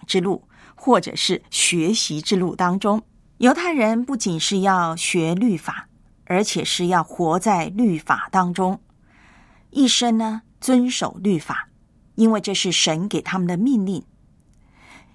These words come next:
也因为他们学律法，遵守律法，活在神的命令里头，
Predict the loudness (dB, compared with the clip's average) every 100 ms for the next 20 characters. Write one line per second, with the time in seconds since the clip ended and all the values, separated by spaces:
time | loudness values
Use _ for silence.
0 | 0 2 4 0 0 0 0 0 0 0
1 | 0 -2 -2 -2 0 0 -2 -8 -10 -16
2 | _ -2 2 2 2 -4 -8 0 0 0
3 | -6 -10 -14 _ _ -4 0 2 2 0
4 | -2 0 0 2 2 0 -2 -6 -10 -10
5 | -10